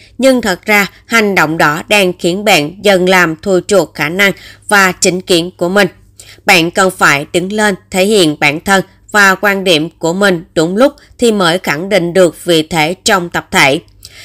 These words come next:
Khi đứng trước các cơ hội, bản mệnh cũng nên nhắc nhở bản thân tự tin, chủ động nắm bắt hơn,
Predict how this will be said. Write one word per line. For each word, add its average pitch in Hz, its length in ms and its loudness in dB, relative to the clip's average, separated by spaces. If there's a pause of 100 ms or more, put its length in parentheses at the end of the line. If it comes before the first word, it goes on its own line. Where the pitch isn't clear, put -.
(160)
Khi 226 200 4
đứng 180 240 -2
trước 302 300 -2
các 277 280 -4
cơ 220 140 -2
hội, 160 360 -2
bản 175 220 -2
mệnh 160 240 0
cũng 175 300 -4
nên 180 240 0
nhắc 247 240 -6
nhở 156 320 0
bản 147 260 -2
thân 180 240 0 (120)
tự 151 180 0
tin, 185 220 0 (300)
chủ 185 180 2
động 165 320 0
nắm 170 240 -4
bắt 254 220 -4
hơn, 202 180 2